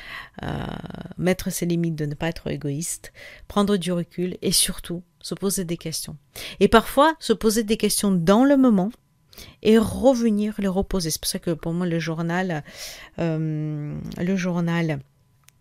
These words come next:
on va dire intime, ou le journal de rétrospection,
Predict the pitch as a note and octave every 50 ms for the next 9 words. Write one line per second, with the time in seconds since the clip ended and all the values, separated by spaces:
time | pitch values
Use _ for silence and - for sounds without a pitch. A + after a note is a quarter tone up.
0 | _ _ _ _ _ _ _ _ _ _ _ _ - - - E3 D#3+ D#3 D3+ E3+
1 | D#3 C#3+ E3+ F#3+ F3+ - - - - G3+ F#3+ F3 F3+ E3+ D#3 E3 D3+ E3 D#3+ E3
2 | E3 E3 E3 D#3+ C#3+ E3 D#3+ D#3 D3+ - - - D3+ E3+ - - - F3+ - -
3 | F3 - - - - F3+ F3 E3+ E3